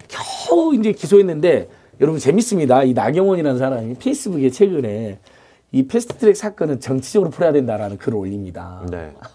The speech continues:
Speaker 1: <laughs> 여러분 너무 황당, 너무 진짜 단군일의 사상치하게 뻔뻔함과 적반하장에 꼼수까지 겸비했는데요. 왜 그러냐면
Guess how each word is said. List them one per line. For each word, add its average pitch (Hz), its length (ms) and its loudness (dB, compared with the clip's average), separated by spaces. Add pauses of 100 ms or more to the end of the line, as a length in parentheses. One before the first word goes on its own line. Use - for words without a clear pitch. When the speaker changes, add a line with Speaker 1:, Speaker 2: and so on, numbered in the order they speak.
(140)
Speaker 1:
<laughs> - 400 -14
여러분 127 480 6
너무 160 400 4
황당, 180 380 -2 (180)
너무 123 240 2
진짜 185 240 -8
단군일의 185 540 0
사상치하게 214 600 0
뻔뻔함과 185 640 2
적반하장에 139 640 0
꼼수까지 220 580 0
겸비했는데요. 113 640 -2 (420)
왜 170 120 4
그러냐면 180 500 2